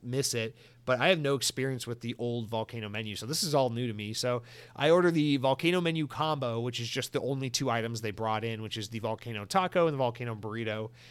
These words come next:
and it comes with a drink, so I get myself a zero sugar Baja Blast. But, um, yeah, shout out to the volcano menu. Had no expectations, no idea if this would be good or not. The volcano menu looked very boring to me. It's basically just a beef taco and a beef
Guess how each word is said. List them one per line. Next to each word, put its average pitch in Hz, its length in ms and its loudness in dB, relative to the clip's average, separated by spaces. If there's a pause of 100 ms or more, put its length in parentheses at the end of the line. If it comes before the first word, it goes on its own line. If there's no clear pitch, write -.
(100)
and 131 80 -4
it 123 60 -4
comes 131 200 0
with 123 100 0
a 117 40 0
drink, 120 280 -2
so 117 100 -2
I 104 40 -4
get 101 120 -6
myself 104 280 -4
a 98 60 -8
zero 110 260 -4
sugar 113 240 -4
Baja 113 320 0
Blast. 147 440 0 (420)
But, 156 180 8
um, 156 320 6 (140)
yeah, 214 220 4
shout 196 280 6
out 339 60 0
to - 60 -10
the 311 80 -2
volcano 254 400 2
menu. 127 200 2
Had 165 160 2
no 160 280 0
expectations, 160 760 0
no 170 240 2
idea 170 340 4
if 156 120 0
this 147 160 -4
would 143 80 -4
be 131 120 -4
good 135 200 2
or 139 80 2
not. 135 300 2 (300)
The 123 60 -6
volcano 208 360 4
menu 185 260 2
looked 180 240 2 (160)
very 139 380 2
boring 175 320 4
to 190 60 -2
me. 202 80 0
It's 160 120 -4
basically 156 360 0
just 147 200 0
a 127 140 2
beef 127 380 -2
taco 147 580 4
and 127 260 -2
a 120 300 -2 (420)
beef 139 260 0